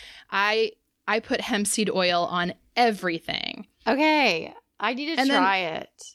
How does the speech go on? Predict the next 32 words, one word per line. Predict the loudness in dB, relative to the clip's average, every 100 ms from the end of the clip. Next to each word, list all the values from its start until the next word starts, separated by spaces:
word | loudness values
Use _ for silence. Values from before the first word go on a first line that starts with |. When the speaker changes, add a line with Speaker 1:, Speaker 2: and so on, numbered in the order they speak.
| -2
Speaker 1:
I'm | 2
also | 4 4 4
a | 4
huge | 4 0 0
fan | 0 0
of |
tea | 2 0
tree | 0 -2 -2
oil, | -2
just | -2 -4
plain | 0 2 2
tea | 2 2
Speaker 2:
Mm-hmm. |
Speaker 1:
tree | 4 2 0
oil. | -4 -8 -8
Speaker 2:
Mm-hmm. | 0 2 2 2 2 0 -2 _ _ _
Speaker 1:
And | 0
they're | 2
Speaker 2:
Oh, |
yeah. | 2
Speaker 1:
actually | 2 2 2
a |
really | 4 2 2
nice | 0 -4
combo | -4 0 2 2
because | 2 0 -2
tea | 0 -2
tree | 0 0 0
oil | 2 2 2
is | 2 -2
an | -2
antimicrobial. | 0 -2 -2 -2 -2 -6 -4 0 2 4 4 2